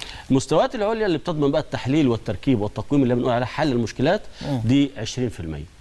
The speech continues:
Speaker 2: مم.
Speaker 1: اذا امتحان الثانويه العامه هي نفس، على فكره المواصفات دي هي نفس مواصفات العام الماضي، ما اتغيرتش، لكن امتحان الثانويه العامه مش،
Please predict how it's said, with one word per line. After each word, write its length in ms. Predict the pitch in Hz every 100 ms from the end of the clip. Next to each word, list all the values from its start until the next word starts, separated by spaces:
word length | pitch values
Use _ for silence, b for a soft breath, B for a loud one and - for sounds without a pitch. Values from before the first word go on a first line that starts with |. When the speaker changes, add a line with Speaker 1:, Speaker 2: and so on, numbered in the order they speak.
| -
Speaker 2:
مم. 140 | 143 120
Speaker 1:
اذا 340 | 139 139 151 - 127
امتحان 360 | 107 107 131
الثانويه 320 | 135 - 120 120
العامه 280 | 110 104 90 - - - - - - - -
هي 240 | 147 135
نفس، 220 | 139 175 127
على 120 | 110
فكره 260 | 151 139
المواصفات 420 | 123 113 - 127 143
دي 160 | 147 135
هي 40 |
نفس 220 | 127 -
مواصفات 420 | 117 98 - 117 104
العام 200 | 95 87
الماضي، 240 | 73 64 - - - - -
ما 80 |
اتغيرتش، 540 | 98 92 85 71 - - B B B
لكن 340 | 107 131 127 127
امتحان 380 | 117 - 123
الثانويه 280 | 131 - 123
العامه 300 | 123 117 95 98 b b b -
مش، 240 | 113 113